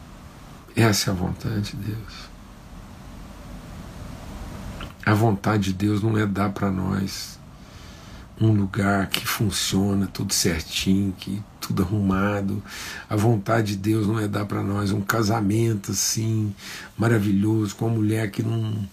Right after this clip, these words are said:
não, não põe dificuldade, um marido que não põe dificuldade, uns filhos que pensa bem. Essa não é a vontade de Deus.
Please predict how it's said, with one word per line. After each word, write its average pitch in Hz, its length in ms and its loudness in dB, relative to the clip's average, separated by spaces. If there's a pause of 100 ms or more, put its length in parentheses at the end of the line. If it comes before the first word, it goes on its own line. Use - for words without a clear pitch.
(520)
não, 113 120 2
não 110 720 2 (240)
põe 123 180 6
dificuldade, 110 800 0
um 117 80 2
marido 113 380 2
que 117 60 -2
não 110 100 0
põe 110 180 0
dificuldade, 110 680 0
uns 123 260 2
filhos 156 540 2
que 143 200 -2 (200)
pensa 120 420 2
bem. 101 300 -4 (2750)
Essa 101 260 4
não 98 120 6
é 101 40 2
a 95 40 0
vontade 87 520 -2
de - 40 -6
Deus. - 500 -2